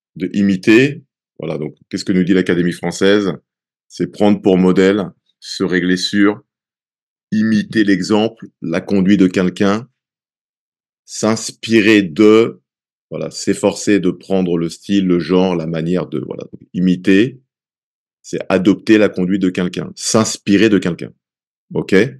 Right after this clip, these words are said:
Définition de imitateur. Voilà, j'ai bien aimé la, la version, euh, du Wiktionary, là. Personne qui règle sa conduite,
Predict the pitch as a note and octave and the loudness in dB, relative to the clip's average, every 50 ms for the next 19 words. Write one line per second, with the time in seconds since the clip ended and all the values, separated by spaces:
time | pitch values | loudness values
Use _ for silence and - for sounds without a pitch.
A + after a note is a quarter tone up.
0 | _ _ _ _ _ _ _ _ _ _ _ _ _ _ - - - G2 A2+ - | _ _ _ _ _ _ _ _ _ _ _ _ _ _ -14 -8 -2 0 0 2
1 | - - B2+ B2+ A#2 - - B2 A2+ A2+ A2 G#2+ G#2+ G#2 G#2+ G#2+ G2+ - A#2 A2+ | 2 2 2 2 2 2 2 2 4 4 6 4 4 4 2 0 2 2 4 4
2 | B2 C3+ C3+ C#3 C#3 - _ _ _ _ _ _ _ _ _ _ _ _ _ _ | 4 2 0 -2 -8 -16 _ _ _ _ _ _ _ _ _ _ _ _ _ _
3 | _ _ - E2 E2 E2 E2 C#2 D#2+ - - F#2 F2+ F2+ F#2 E2+ D#2+ D#2 D#2+ - | _ _ -12 -10 -8 -8 -8 -10 -8 -6 -4 -2 0 0 0 0 -2 -4 -6 -8
4 | - F2+ D#2 D#2 D2 D#2+ D#2+ - - F#2 F2 E2+ D#2+ D2+ C#2+ C#2 - - - C#2+ | -8 -10 -8 -8 -8 -8 -10 -10 -8 -6 -6 -6 -6 -8 -8 -10 -10 -12 -12 -10
5 | D2 D2 D2+ E2 F#2 F#2 F#2 - - - - - F2+ E2+ E2 E2 D#2+ E2 F2 E2+ | -10 -8 -4 -4 -4 -4 -4 -8 -14 -12 -8 -6 -4 -4 -4 -4 -4 -4 -2 -2
6 | G#2 A2 A#2 G#2+ G2 A2 - - - _ _ _ _ _ _ _ - _ _ _ | 0 0 0 0 -2 -4 -6 -10 -16 _ _ _ _ _ _ _ -20 _ _ _
7 | _ _ _ _ _ _ - B2 A#2+ - - - - C3+ B2+ B2+ - - - G#2 | _ _ _ _ _ _ 2 4 4 4 4 4 6 6 6 4 0 -2 0 2
8 | G#2+ G2+ - - B2+ B2 A2+ F2+ F#2+ E2 D2+ D2 - _ _ _ _ _ _ _ | 2 2 4 4 4 4 4 4 2 0 0 -4 -10 _ _ _ _ _ _ _
9 | _ _ _ - - - G#2 F#2 - - A2 G#2+ G2+ F#2 G#2+ A2+ C3 D#3+ - - | _ _ _ -10 -4 -4 -4 -4 -2 0 0 0 2 4 6 6 6 6 4 2
10 | C3 | -2